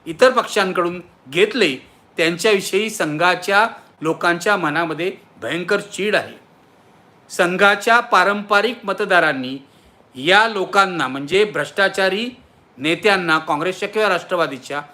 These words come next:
मतं दिलेली नाहीत. अगदी एकनाथ शिंदेंच्या शिवसेनेच्या सुद्धा मतं दिलेली नाही, हे आता हळूहळू बाहेर येतंय, हे लक्षात घ्या. तुम्ही आता निवडणूक निकालाकडे जर लक्ष ठेवाल तर हे तुमच्या लक्षात येईल. जिथे जिथे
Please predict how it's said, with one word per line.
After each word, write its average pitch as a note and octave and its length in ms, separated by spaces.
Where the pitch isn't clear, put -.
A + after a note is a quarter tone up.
मतं E3+ 360
दिलेली F3+ 420
नाहीत. F3 200
अगदी F3+ 480
एकनाथ F#3+ 340
शिंदेंच्या G3 560
शिवसेनेच्या F#3+ 580
सुद्धा F3+ 400
मतं F3 380
दिलेली F#3 380
नाही, G3 180
हे F#3 140
आता G#3 300
हळूहळू G3+ 320
बाहेर F#3+ 320
येतंय, F#3 360
हे G3 120
लक्षात A#3+ 340
घ्या. D3 220
तुम्ही A3 260
आता G#3 260
निवडणूक G3+ 440
निकालाकडे A3+ 560
जर A3 120
लक्ष F#3 280
ठेवाल D3+ 360
तर E3 80
हे F#3 80
तुमच्या G#3 300
लक्षात G#3+ 340
येईल. D#3+ 220
जिथे F3 380
जिथे G3 500